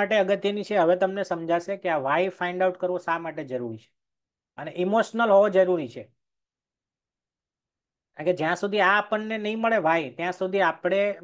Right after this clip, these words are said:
મોટાભાગના લોકો શું મિસ્ટેક કરીએ છીએ કે ડાયરેક્ટ કોઈ ન્યુટ્રિશનિસ્ટ ફોલો કરીએ કે ફિટનેસ ફોલો કરીએ, પણ જ્યારે આપણને આપણો વાય જ નથી ખબર તો એ પછી ત્રણ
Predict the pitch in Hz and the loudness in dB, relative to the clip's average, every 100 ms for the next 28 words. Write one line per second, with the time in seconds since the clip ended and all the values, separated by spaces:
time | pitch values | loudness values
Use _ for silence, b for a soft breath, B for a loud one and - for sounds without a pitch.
0 | 165 160 190 196 185 202 185 196 190 202 | -10 0 4 4 2 0 -2 -2 -6 -6
1 | 185 - 190 180 180 170 170 170 165 160 | -6 -2 -2 0 0 2 2 -2 -6 -4
2 | 156 170 185 - - 185 175 170 170 185 | -2 0 -2 -2 -2 -2 -2 -4 -4 -4
3 | - 180 180 - 160 170 170 165 170 165 | -4 -4 -4 -2 0 0 0 -2 -2 -4
4 | 165 165 160 175 175 170 160 160 160 160 | -6 -6 -8 -6 -6 -2 0 0 -2 -4
5 | 120 - _ _ _ _ _ _ _ - | -6 -14 _ _ _ _ _ _ _ -8
6 | 160 160 180 185 - 190 196 185 196 160 | -2 0 2 2 0 -2 -2 0 0 2
7 | 156 190 185 202 208 196 185 180 175 185 | 2 2 -2 -8 -6 -4 -2 -4 -4 -4
8 | 190 180 202 190 185 196 | -4 -6 -6 -4 -2 -2